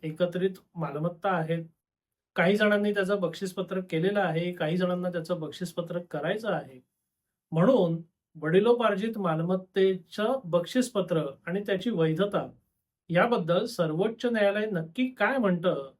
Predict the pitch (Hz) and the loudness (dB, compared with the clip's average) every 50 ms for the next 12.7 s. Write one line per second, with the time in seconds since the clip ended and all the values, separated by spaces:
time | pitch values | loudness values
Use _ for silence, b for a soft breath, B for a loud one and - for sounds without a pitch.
0 | _ _ - 240 202 175 202 202 208 - 165 160 151 - 160 160 165 165 156 - | _ _ -4 -2 0 0 0 -2 -2 -2 -2 -2 -2 -4 -6 -4 -4 -6 -6 -6
1 | 135 123 - _ _ _ _ _ _ _ _ _ _ _ _ _ _ - 185 185 | -8 -10 -12 _ _ _ _ _ _ _ _ _ _ _ _ _ _ -8 -2 2
2 | 185 240 185 214 254 254 - 202 208 226 233 233 254 247 247 208 190 180 180 180 | 2 4 6 6 6 6 6 6 6 6 6 4 4 4 4 4 4 4 4 4
3 | 214 226 - - - 196 196 208 214 226 240 233 226 180 - 202 196 196 185 185 | 2 0 -4 -2 0 2 2 2 2 0 0 0 0 0 0 0 2 2 2 2
4 | 190 170 147 143 143 - _ - 160 160 233 240 233 - 196 180 175 185 214 214 | 2 0 -2 -4 -8 -10 _ -6 -4 -2 -2 -2 -2 0 2 2 2 2 0 -2
5 | - - 240 226 226 220 208 196 196 202 208 214 208 - 202 226 240 202 180 160 | -2 -2 -2 -2 0 0 0 0 0 0 -2 -2 -2 0 -2 0 0 0 -2 -2
6 | 160 165 151 131 127 123 _ _ _ _ _ _ _ _ _ _ _ _ _ _ | -2 -4 -4 -6 -8 -12 _ _ _ _ _ _ _ _ _ _ _ _ _ _
7 | - 208 220 247 240 208 202 185 233 247 247 240 277 269 269 - - - 175 180 | 0 2 2 2 2 0 -2 0 2 2 2 4 6 6 6 4 2 -2 0 2
8 | 220 262 254 - 202 202 208 190 165 165 160 185 190 190 - - 190 180 165 160 | 2 2 0 2 4 6 6 6 6 4 2 2 0 0 0 2 2 2 2 2
9 | 165 214 226 254 233 190 165 165 170 185 196 226 247 240 226 220 226 220 180 180 | 0 0 0 0 0 0 2 2 2 2 2 2 2 2 0 -2 -4 -2 0 2
10 | 175 180 190 202 - 208 196 202 202 208 208 - 170 156 160 180 202 214 214 220 | 2 2 0 0 -2 -2 -2 -2 -2 -4 -4 -4 -4 -2 -2 -2 -2 -2 -2 -4
11 | 175 131 - - _ _ _ _ _ _ _ _ - 165 190 226 254 247 - 185 | -6 -6 -8 -12 _ _ _ _ _ _ _ _ -2 2 4 4 2 2 0 -2
12 | 175 180 202 226 226 240 240 240 240 240 247 254 269 233 | 2 4 4 4 6 6 6 6 6 6 4 4 2 0